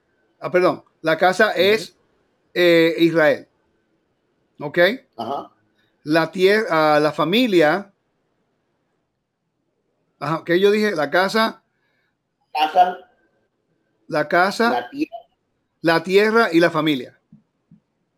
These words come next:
Speaker 2: Ok.
Speaker 1: La familia de Israel, doce tribus. Israel como casa, nación.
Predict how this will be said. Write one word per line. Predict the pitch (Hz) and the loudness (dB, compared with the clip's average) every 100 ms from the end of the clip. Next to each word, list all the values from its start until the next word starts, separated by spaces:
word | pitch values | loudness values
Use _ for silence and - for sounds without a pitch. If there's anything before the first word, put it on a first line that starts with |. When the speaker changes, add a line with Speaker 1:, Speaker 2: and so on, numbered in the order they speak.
| _ _ _ | _ _ _
Speaker 2:
Ok. | - - - _ _ _ _ | -16 -16 -18 _ _ _ _
Speaker 1:
La | 139 | -12
familia | 170 160 180 220 | -6 -2 2 2
de | |
Israel, | 208 190 170 131 | 4 2 2 0
doce | 156 185 | -2 -2
tribus. | 165 123 113 - _ _ _ _ _ _ _ _ _ _ - | -4 -4 -10 -20 _ _ _ _ _ _ _ _ _ _ -2
Israel | 165 170 175 170 226 254 247 | 0 2 4 4 4 4 0
como | 196 190 175 | -4 -2 -2
casa, | 202 185 170 - - _ _ _ | 0 0 -2 -10 -20 _ _ _
nación. | 160 156 - 190 123 | -6 -6 -2 -2 -2